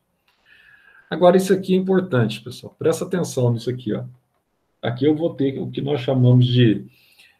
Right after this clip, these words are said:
é, energia de ionização. E pra eu ter essa energia de ionização, eu vou ter que lembrar aqui que essa, que um electrovolt,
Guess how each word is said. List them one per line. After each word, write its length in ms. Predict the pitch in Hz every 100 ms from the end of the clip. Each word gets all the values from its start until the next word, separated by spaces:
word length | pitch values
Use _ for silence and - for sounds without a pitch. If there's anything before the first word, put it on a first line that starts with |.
| _ 120
é, 440 | 117 113 110 -
energia 580 | 131 131 131 120 123 160
de 140 | 139 135
ionização. 800 | 143 139 143 147 123 107 95 95 _ _ _ _ _ _
E 60 | -
pra 220 | 123 175
eu 140 | 202 -
ter 180 | 165 151
essa 160 | -
energia 420 | 131 120 107 123
de 100 | 120 113
ionização, 800 | 117 104 107 - 147 127 - - _ _ _ _ _ _ _ _ _ -
eu 100 | 131
vou 160 | 127 214
ter 100 | -
que 120 | 123
lembrar 360 | 160 120 107
aqui 480 | 104 - 143 127 - - _ _ _ _ _ _
que 140 | - 127
essa, 760 | 156 - 175 147 113 101 - - _
que 100 | -
um 140 | 160 208
electrovolt, 1080 | 156 139 135 120 104 117 147 123 - -